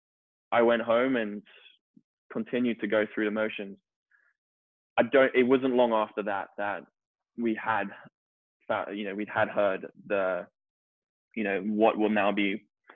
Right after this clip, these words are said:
and will always be the hardest part of this story to relive. But I remember being at my, my mother's house alone, and there was no one else there when I got the, the phone call from my uncle,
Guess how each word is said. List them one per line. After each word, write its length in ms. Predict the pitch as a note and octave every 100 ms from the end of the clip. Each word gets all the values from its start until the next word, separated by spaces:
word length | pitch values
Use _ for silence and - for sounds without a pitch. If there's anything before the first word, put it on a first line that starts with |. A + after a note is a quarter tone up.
| -
and 100 | A#2
will 80 | B2
always 340 | B2 C3+ A2+ G2+
be 120 | G#2
the 100 | G2+
hardest 360 | - A2 G2+ - -
part 180 | G#2+
of 100 | G2+
this 80 | F#2 -
story 320 | - G#2 F#2+ -
to 80 | G2+
relive. 380 | F#2+ F#2+ F2+ -
But 180 | - F2+ - - - - _ _ _
I 40 | -
remember 240 | A#2+ A#2
being 200 | A2 G#2+
at 80 | F#2
my, 180 | G2 G2
my 140 | - G#2+
mother's 280 | G2+ G2 G2
house 240 | F#2+ G2 G2 _ _ _ _ _ -
alone, 460 | G#2+ G#2 G#2 A2 A2 -
and 100 | G#2
there 80 | G2+
was 80 |
no 120 | G#2+ G#2
one 80 |
else 140 | G2 F#2+ -
there 260 | G2+ F2+
when 120 | G2+
I 60 | G2+
got 220 | G2 -
the, 240 | F#2+ F#2+ D#2+ - _ -
the 60 | -
phone 180 | A2+ A2+
call 220 | A#2 A2+
from 100 | -
my 140 | G2+ F2+
uncle, 480 | G#2+ G#2 B2+ B2